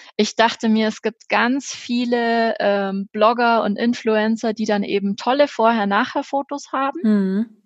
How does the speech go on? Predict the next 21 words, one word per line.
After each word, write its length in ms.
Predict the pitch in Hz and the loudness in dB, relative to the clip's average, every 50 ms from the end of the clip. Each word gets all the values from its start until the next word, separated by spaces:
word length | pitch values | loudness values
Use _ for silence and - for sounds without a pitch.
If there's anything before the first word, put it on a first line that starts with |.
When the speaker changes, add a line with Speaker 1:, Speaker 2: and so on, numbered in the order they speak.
| _ _ | _ _
Speaker 1:
aber 200 | - - 214 214 | 0 2 2 2
die 160 | 208 214 196 202 | 2 2 0 0
haben 120 | 202 202 _ - | 0 -2 _ -4
alle 280 | - 190 214 254 285 277 | -2 -2 0 2 2 2
erst 320 | - 220 233 226 - - | 2 0 0 0 -2 -4
angefangen, 600 | - 202 214 226 240 233 - - 220 220 226 220 | -2 0 0 0 -2 -2 -2 -2 0 0 0 0
als 220 | - - - 196 - | 0 -2 -4 -4 -4
sie 80 | - 196 | -4 -4
schon 200 | - - 202 202 | -2 -2 -2 -2
schlank 440 | - - 208 208 226 247 240 - - | -2 2 2 2 2 2 0 -2 -2
waren. 400 | 180 170 165 165 160 160 165 - _ - - - - - - - _ - | -2 -2 -2 -4 -4 -8 -10 -16 _ -20 -20 -20 -20 -20 -20 -20 _ -4
Und 140 | - 190 175 | -2 -2 -2
es, 400 | - - - - - - - _ _ _ _ _ _ - | -2 -8 -10 -14 -20 -20 -20 _ _ _ _ _ _ -4
ich 160 | 220 214 - | -2 0 0
hab 140 | 254 - - | 0 0 0
zumindest 420 | - 233 226 233 233 233 220 - | 0 2 4 4 4 2 2 2
niemanden 440 | 226 240 254 269 254 247 254 - 233 | 2 4 4 4 4 2 2 0 -2
gefunden, 520 | 233 233 - - 240 240 247 247 240 233 | -2 -2 -2 0 0 2 2 2 2 2
der 160 | 214 208 214 214 | 2 2 2 2
gesagt 400 | 214 196 208 208 214 - - 247 | 2 2 2 0 0 0 -2 -2
hat, 180 | 220 220 - | -2 -2 0